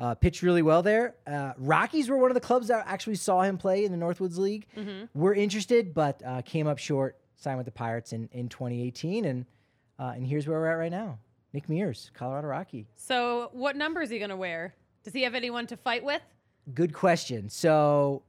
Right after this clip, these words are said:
Speaker 1: um, what if I told you he wore twenty-three and be like, "Do you think Chris Bryant's gonna give that up?"
Speaker 2: <laughs>
Speaker 1: Ah, he already has a logo. It's not gonna happen.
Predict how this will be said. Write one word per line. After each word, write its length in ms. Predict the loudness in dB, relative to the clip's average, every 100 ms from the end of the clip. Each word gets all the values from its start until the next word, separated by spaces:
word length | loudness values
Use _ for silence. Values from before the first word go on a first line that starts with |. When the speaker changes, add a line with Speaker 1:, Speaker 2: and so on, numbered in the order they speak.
| -8
Speaker 1:
um, 680 | -4 -2 -2 -2 -4 -6 -10 _ _ _ _ _
what 180 | 2 4
if 80 | 4
I 60 |
told 220 | 2 2 2
you 60 |
he 60 | 2
wore 160 | 2
twenty-three 500 | 2 0 -2 -2 -2 0
and 60 |
be 80 | 0
like, 140 | -2
"Do 40 | -2
you 40 |
think 140 | -6 -4
Chris 160 | -4
Bryant's 320 | 2 0 2
gonna 140 | -4 -2
give 180 | 0 2
that 160 | 6
up?" 180 | 6 6
Speaker 2:
<laughs> 340 | 4 4 2 4
Speaker 1:
Ah, 340 | 4 6 8 8
he 160 | 6
already 180 | 6 6
has 180 | 6 6
a 60 |
logo. 560 | 6 6 6 6 6 6
It's 180 | 4 2
not 160 | 0
gonna 100 | 0
happen. 160 | -2